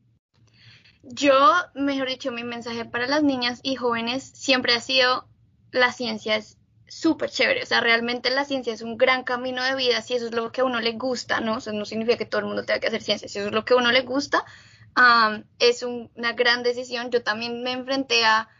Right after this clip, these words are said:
esos comentarios de como, "Pero segura, eso sí es como para ti", y también cosas de, "¿Y cómo vas a vivir? ¿De qué vas a vivir si estudias eso?". Obviamente me enfrenté a todo eso antes de, de decir biología,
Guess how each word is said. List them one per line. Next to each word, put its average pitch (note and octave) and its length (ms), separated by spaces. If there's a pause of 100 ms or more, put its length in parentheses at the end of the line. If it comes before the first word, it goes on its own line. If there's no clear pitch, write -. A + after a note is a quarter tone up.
(600)
esos C4 240
comentarios C4+ 500
de B3 120
como, C4 240
"Pero C4+ 160
segura, C#4+ 600
eso C#4+ 160
sí B3+ 120
es B3+ 160
como B3 240
para C4 300
ti", C#4+ 520 (360)
y C4+ 100
también A#3 360
cosas A#3+ 340
de, C4 140
"¿Y B3 100
cómo B3+ 240
vas B3 180
a A#3+ 60
vivir? C4 440
¿De B3 120
qué B3 140
vas A3+ 140
a A3+ 80
vivir B3+ 280
si A#3+ 100
estudias A3+ 460
eso?". C4+ 480 (440)
Obviamente A3+ 520
me A3 80
enfrenté A3+ 320
a A3 100
todo A3 180
eso A3+ 200
antes G#3+ 240
de, A3 220
de A#3 180
decir A#3 580
biología, A3 640